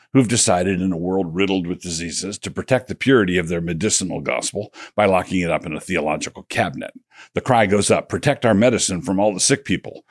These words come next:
They might use it." You never want your pure medicine to get the cooties. So the political half of this post and the gospel portion of it actually belong together because, as I'm fond of saying, dualism is bad juju. Let the reader understand.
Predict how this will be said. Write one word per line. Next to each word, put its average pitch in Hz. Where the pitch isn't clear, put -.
They 101
might 113
use 98
it." -
You 98
never 123
want 117
your 98
pure 120
medicine 98
to 82
get 82
the -
cooties. -
So 139
the 101
political 123
half 82
of 85
this 95
post -
and 120
the 101
gospel 101
portion -
of 64
it -
actually 101
belong 87
together 76
because, 98
as 92
I'm 117
fond 117
of 113
saying, 85
dualism 92
is 85
bad 82
juju. 80
Let 80
the 90
reader 90
understand. -